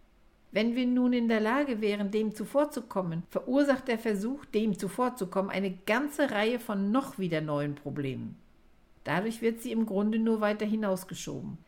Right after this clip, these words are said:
Wir wissen also nicht genau, was die nächste Pandemie auslösen wird. Zumindest ich weiß es nicht. Und ich glaube, wenn man es genau wüsste, würde man anders handeln. Die Menschen würden anders handeln.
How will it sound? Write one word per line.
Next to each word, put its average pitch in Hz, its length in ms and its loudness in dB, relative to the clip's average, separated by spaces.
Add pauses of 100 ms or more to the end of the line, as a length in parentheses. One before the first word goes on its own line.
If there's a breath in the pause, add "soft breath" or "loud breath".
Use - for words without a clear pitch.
(220 soft breath)
Wir 254 200 2
wissen 294 280 -2
also 170 280 -2
nicht 170 260 -4
genau, 160 460 -2
was 180 180 -2
die 180 160 -2
nächste 185 340 0
Pandemie 185 560 0
auslösen 160 640 0
wird. 147 360 -6
Zumindest 165 720 0
ich 226 240 -2
weiß 143 240 0
es - 140 -12
nicht. 135 400 -12 (420)
Und 202 140 -2
ich 220 120 -6
glaube, 226 540 4
wenn 220 120 2
man 233 120 4
es 233 160 -4
genau 226 320 2
wüsste, 208 540 -2 (260)
würde 208 240 2
man 190 320 0
anders 190 400 0
handeln. 175 560 0 (760)
Die 190 60 2
Menschen 214 460 2
würden 160 220 -2
anders 151 380 -8
handeln. 151 520 -6